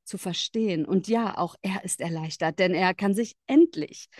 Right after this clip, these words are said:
damit beschäftigen, wofür er hier ist. Mentale Intelligenz, die uns hilft, Dinge umzusetzen.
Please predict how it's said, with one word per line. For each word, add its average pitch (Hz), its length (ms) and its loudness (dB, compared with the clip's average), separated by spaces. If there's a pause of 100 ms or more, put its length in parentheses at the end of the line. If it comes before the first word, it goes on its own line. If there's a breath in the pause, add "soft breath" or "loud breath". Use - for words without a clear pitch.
(200 loud breath)
damit 185 320 4
beschäftigen, 180 640 0
wofür 170 260 -2
er 165 160 0
hier 170 260 2
ist. - 240 -4
Mentale 202 520 2
Intelligenz, 185 840 -2
die - 180 -8
uns 151 200 -10
hilft, 226 400 -4 (440 loud breath)
Dinge 220 420 4
umzusetzen. - 880 -2